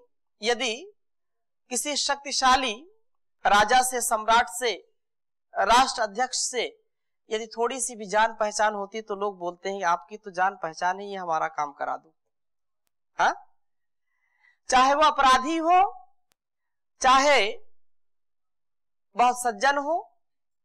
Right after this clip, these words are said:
उसको बड़ी सम्मान की दृष्टि से देखते हैं कि भाई इसकी पहुंच तो ऊपर तक है। और इस बात को आप समझिए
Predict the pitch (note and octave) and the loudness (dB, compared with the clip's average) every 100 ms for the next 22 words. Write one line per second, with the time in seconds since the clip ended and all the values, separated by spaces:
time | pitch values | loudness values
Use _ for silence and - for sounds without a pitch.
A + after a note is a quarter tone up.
0 | _ _ _ C#4 D4 - F#4+ F#4 D#4 F4+ | _ _ _ -6 -6 0 0 2 2 0
1 | E4 D4 C4+ C4 C#4+ D4+ E4 B3+ A#3+ B3+ | -4 -2 0 2 2 -4 -10 -8 -8 -8
2 | A#3+ D4 A3 F#3+ - F3+ D#3+ B2+ B2 _ | -6 -4 -2 -4 -4 -6 -6 -10 _ _
3 | _ _ - A#3+ D4 C4 - D4+ - B3 | _ _ -6 -2 -2 -2 -4 -6 -2 2
4 | C4 C4 - E4 G#4+ - - _ _ _ | 2 0 2 4 4 0 -14 _ _ _
5 | _ _ _ - A3+ G#3+ C#4 C4+ C4+ - | _ _ _ -6 -4 0 2 2 0 -2
6 | C3+ - _ _ _ _ _ _ _ - | -10 -18 _ _ _ _ _ _ _ -2
7 | C#4+ E4 F4+ F4+ C#4 D#4 D#4+ - D#4 C#4+ | 4 4 2 0 4 4 2 2 2 4
8 | C#4 B3+ A3 D4+ F#4 | 0 -2 -2 -4 -4